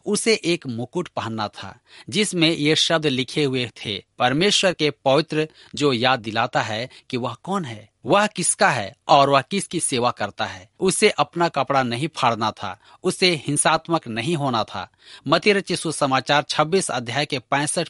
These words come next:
पद में यीशु मसीह के न्याय के समय यह नियम तोड़ा गया, जब महायाजक ने क्रोध में आकर अपने कपड़ों को फाड़ा था। न तो महायाजक को अपने माता पिता के अंतिम संस्कार में शामिल होना था, उस पर अभिषेक का तेल उंडेला गया था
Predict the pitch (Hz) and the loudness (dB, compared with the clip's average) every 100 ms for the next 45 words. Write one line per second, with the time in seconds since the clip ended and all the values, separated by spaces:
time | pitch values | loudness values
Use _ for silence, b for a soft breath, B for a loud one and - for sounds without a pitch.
0 | - 147 117 104 110 B B 160 - 185 | 2 2 2 -4 -6 B B 0 2 2
1 | 156 151 - 190 180 156 135 139 170 - | 2 0 -2 -6 -2 -2 -2 -2 -2 -4
2 | 156 - 131 113 117 - B 117 180 175 | -4 -2 -2 -2 -6 -8 B 2 2 4
3 | 156 143 147 - 113 131 117 101 - b | 2 0 -4 -4 0 0 0 -4 -4 b
4 | b 110 156 127 120 123 160 165 165 - | b 2 2 4 2 4 4 4 2 -2
5 | 156 147 - 160 160 151 - 127 151 - | -2 -2 -2 0 0 -2 -2 2 2 4
6 | 110 107 B B 151 - 180 165 170 156 | 0 0 B B 2 4 0 2 2 2
7 | 190 185 175 139 - 135 131 - 107 95 | 2 2 0 -2 2 2 4 0 -6 -10
8 | _ 123 170 208 208 185 160 175 180 190 | _ 0 2 4 2 4 4 4 4 2
9 | - 190 147 160 139 135 147 185 - 160 | 2 2 2 0 4 4 6 2 0 2
10 | 170 165 175 - 143 147 185 170 143 127 | 2 2 -6 -2 -4 -2 -2 -2 -4 -4
11 | - 147 151 143 - 117 143 143 127 117 | 2 2 2 -2 -2 0 0 -2 -2 -2
12 | 113 139 151 - b b b - 226 - | -2 -6 -6 -10 b b b -4 -2 2
13 | 202 - 139 139 - 175 - 143 - 147 | 0 2 0 0 0 -2 -2 -4 0 0
14 | 147 120 113 123 139 104 104 - 104 | 0 -2 -4 -2 -2 -2 -4 -6 -14